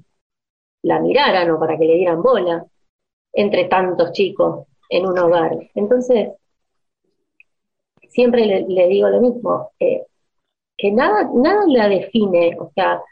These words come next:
más allá que a mí la, me la definieron así, siempre me dijeron, fíjate que en un entorno familiar, en, en un,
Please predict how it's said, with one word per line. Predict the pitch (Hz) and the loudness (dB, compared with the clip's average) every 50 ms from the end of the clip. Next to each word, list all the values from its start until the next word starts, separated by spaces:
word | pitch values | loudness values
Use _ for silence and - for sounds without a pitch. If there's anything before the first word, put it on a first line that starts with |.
| _ _ _ _ | _ _ _ _
más | - 240 285 285 | -2 -2 0 0
allá | 285 269 - 277 262 | 0 0 0 0 2
que | 254 220 | 2 2
a | |
mí | 220 233 233 | 2 2 2
la, | 233 220 | 2 0
me | 196 196 190 | 0 -2 -2
la | 180 175 | 0 2
definieron | 175 170 170 - - 180 185 202 233 240 254 240 226 | 2 2 0 -2 -6 -6 -2 0 2 2 2 2 0
así, | 214 214 - - 208 202 208 220 - - _ _ _ _ _ _ | -2 -4 -4 -4 -4 -4 -4 -4 -8 -12 _ _ _ _ _ _
siempre | - 302 302 302 311 262 | -2 0 0 2 2 2
me | 226 202 | 2 2
dijeron, | 208 208 208 277 262 220 196 190 190 | 0 0 2 2 2 2 0 -2 -4
fíjate | - 202 - 302 311 311 294 247 | -6 -4 -2 -2 0 0 0 0
que | 208 208 196 196 - | 2 0 0 0 -2
en | - 208 214 220 240 | -2 -2 0 0 2
un | 262 254 247 233 - 233 | 2 0 0 0 -2 -2
entorno | 208 208 208 226 240 240 247 240 240 | -2 0 0 0 0 2 0 0 0
familiar, | 240 196 190 185 185 196 233 254 262 254 240 | -2 -4 -4 -4 0 0 2 2 2 2 0
en, | 240 208 208 - - - | 0 0 -2 -4 -6 -6
en | - 185 180 190 196 | -6 -6 -4 -2 -2
un, | 196 202 196 185 180 175 - - | -4 -4 -6 -6 -8 -10 -10 -12